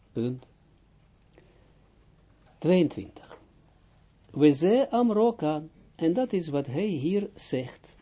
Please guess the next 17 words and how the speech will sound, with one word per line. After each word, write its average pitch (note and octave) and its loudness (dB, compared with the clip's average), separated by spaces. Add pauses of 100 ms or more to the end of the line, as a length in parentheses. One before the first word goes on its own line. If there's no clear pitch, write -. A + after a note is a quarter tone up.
(180)
Hier A#3+ 0
in F3+ 4
de F3+ 0
zoger. B2 -6 (640)
Dubbele A2 -8
punt. - -20 (1300)
Mi C#3+ 2 (260)
lo G#3 4
olit, G#3+ 4
mi, F#3+ 4 (260)
de C#3+ -2
naam D#3 6
mi. A2 -2 (840)
En C3+ -4
hij C3+ 2
bedoelt B2+ 0
hier, B2 0